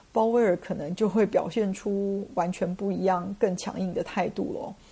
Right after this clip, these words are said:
而让股市的乐观情绪呢反转直下。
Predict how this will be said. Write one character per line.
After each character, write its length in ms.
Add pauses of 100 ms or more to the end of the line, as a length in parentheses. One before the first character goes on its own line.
(580)
而 160
让 340
股 200
市 200
的 300
乐 180
观 220
情 180
绪 220
呢 380
反 180
转 240
直 180
下。 280